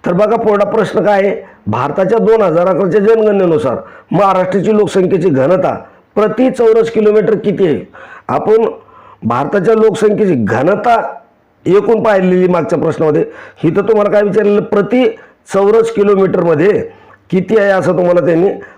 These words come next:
प्रश्न केलेले पर्याय तुम्हाला दिले, अ, तीनशे नव्वद, दोनशे सत्तर, चारशे वीस आणि तीनशे पासष्ट. योग्य उत्तर काय आहे? प्रति चौरस किलोमीटर किती आहे? तीनशे पासष्ट आहे. तरी विद्यार्थी मित्रांनो, आजच्या व्हिडिओमध्ये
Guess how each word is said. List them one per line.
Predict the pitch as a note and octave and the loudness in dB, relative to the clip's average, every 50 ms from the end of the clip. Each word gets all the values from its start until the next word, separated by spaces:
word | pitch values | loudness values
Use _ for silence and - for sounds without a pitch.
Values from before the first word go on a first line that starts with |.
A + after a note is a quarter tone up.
| _ _ _ | _ _ _
प्रश्न | - E3 E3 - - G3 | -4 -4 -4 -2 -2 -2
केलेले | F#3 F#3 G3 F#3 F#3+ G3 G3 | -2 0 0 0 0 0 -2
पर्याय | F3+ - - F3+ E3+ F3+ F#3 F3+ | -2 -2 -2 -2 0 0 0 0
तुम्हाला | D3 F3 F3+ F3 E3+ | 0 0 0 0 0
दिले, | D#3+ F3 E3 D#3+ E3 E3+ F3+ - - - - - - - - - - | 0 0 0 0 0 0 -2 -4 -6 -12 -20 -20 -20 -20 -20 -12 -4
अ, | - C#3 | -2 -2
तीनशे | D3+ - E3 E3+ E3 D3 D#3 E3 | -2 0 0 -2 -2 -2 -2 0
नव्वद, | E3 F3 F3+ F#3 F#3+ | 0 0 0 0 0
दोनशे | D#3+ D3+ E3 E3 D3 - C#3 | 0 0 -2 -2 -2 -4 -4
सत्तर, | - - E3+ - - - G3+ F3+ | -4 -4 -6 -4 -4 -4 -4 -4
चारशे | - - - D#3 D3+ C3+ - - D3+ | -4 -4 -4 -4 -4 -4 -2 -2 -2
वीस | D#3+ F#3+ F3+ - | 0 0 0 0
आणि | F3 D#3+ F3+ G3 | 0 0 0 -2
तीनशे | F#3+ - E3 D3 C#3 - D#3 | -2 -2 -2 -2 -2 -2 -4
पासष्ट. | D3+ - - - C#3 C3 A#2+ - - A#2+ G#2 - - - G2 - - - - - - - - - | -6 -6 -6 -6 -4 -4 -4 -4 -6 -8 -8 -8 -10 -12 -12 -12 -14 -18 -20 -20 -20 -12 -6 -2
योग्य | C#3 D#3+ D#3+ D3 F3+ | -2 0 0 0 0
उत्तर | F3+ F3+ F3+ F#3 F#3 | 0 0 -2 -2 -2
काय | F3+ F#3 F#3 F3+ | -2 -2 -2 -2
आहे? | F#3 G3 | -2 -4
प्रति | - - - E3+ E3+ - G3+ | -6 -4 -4 -4 -2 -2 -2
चौरस | F#3 - G#3 G#3 G#3 F#3+ - | -2 0 0 0 0 0 -2
किलोमीटर | - G#3 G3+ G3 G3+ - G3 | -2 0 0 0 0 0 -2
किती | - F#3 - - G#3 A3+ | -2 0 0 2 2 2
आहे? | - - - - - - - _ _ - | 0 -2 -6 -12 -18 -20 -20 _ _ -2
तीनशे | F#3 F#3 F#3 F3 - | 0 0 0 0 -2
पासष्ट | F3+ - F3 D#3 C3+ - D3 B2 - - A2+ | -2 -2 -2 -4 -2 -2 -4 -6 -4 -4 -4
आहे. | A2+ G2+ F2+ - - | -4 -4 -4 -2 0
तरी | G3+ A3+ A3+ | 2 2 2
विद्यार्थी | G#3+ G3+ E3+ G#3 G3+ F3 F3+ | 2 2 0 0 0 0 0
मित्रांनो, | G3 G3+ E3 - F#3+ G3 G3+ G#3 - - - - - - - - - - | 0 0 0 0 0 0 0 0 -2 -6 -10 -16 -20 -20 -20 -16 -10 -6
आजच्या | F#3+ - D#3 D#3+ - - A3 G#3+ | -4 -2 -2 -2 -2 0 0 2
व्हिडिओमध्ये | G3+ F#3+ F#3 E3+ D#3 D3+ C#3+ D3 D#3+ | 2 2 2 2 2 2 2 0 0